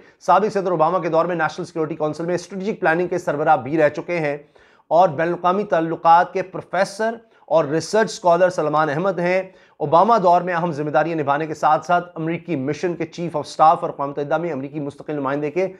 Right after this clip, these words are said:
सीनियर पॉलिसी एडवाइजर भी रह चुके हैं। तो ये पाकिस्तान के लिए भी अच्छी खबर है कि दो पाकिस्तानी अब नए अमरीकी सदर की, अ, टीम में अहम ओहदों पर होंगे।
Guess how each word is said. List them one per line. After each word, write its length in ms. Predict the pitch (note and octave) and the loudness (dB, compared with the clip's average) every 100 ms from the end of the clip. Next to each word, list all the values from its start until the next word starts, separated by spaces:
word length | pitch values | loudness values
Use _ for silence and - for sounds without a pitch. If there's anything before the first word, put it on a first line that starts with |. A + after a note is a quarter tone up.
| _ _ | _ _
सीनियर 320 | B3+ C#4 C4 | 2 4 4
पॉलिसी 360 | F#3 F3 E3+ | 2 0 0
एडवाइजर 360 | F3 C#3+ C#3+ D3+ | -2 2 0 0
भी 120 | D3 | -2
रह 100 | C3+ | -2
चुके 200 | B2+ B2+ | -4 -8
हैं। 180 | B2 A#2 | -8 -6
तो 60 | D#3+ | -2
ये 160 | F3+ | -2
पाकिस्तान 420 | F#3 D#3+ F3 G3 | 0 -2 0 -4
के 60 | F#3+ | -4
लिए 80 | G3+ | -6
भी 80 | F#3 | -8
अच्छी 140 | F3+ | -6
खबर 200 | F3 F3+ | 0 2
है 60 | F3+ | 2
कि 80 | |
दो 240 | D3+ C#3 G3 | -2 0 0
पाकिस्तानी 640 | E3+ D#3 D#3+ D3+ D#3+ F3 - _ - | 0 -2 -4 -4 -4 -6 -12 _ -8
अब 180 | C#3 C3+ | -4 2
नए 160 | F3+ | 2
अमरीकी 340 | G#3 E3 E3 E3 | 2 0 -4 -6
सदर 260 | D#3+ D#3 | -4 -4
की, 360 | D3+ E3 E3+ E3 _ - | -4 -6 -8 -12 _ -6
अ, 200 | C#3+ C#3+ | 0 2
टीम 300 | D3 D#3+ E3+ | 0 -4 -2
में 260 | E3+ F3+ F#3 | 0 -2 0
अहम 280 | G3 A3 - | 4 4 2
ओहदों 260 | E3+ D#3+ E3+ | -4 -2 -2
पर 180 | E3 D3 | -2 -4
होंगे। 440 | B2 C3 A#2 F2 | -2 -4 -4 -8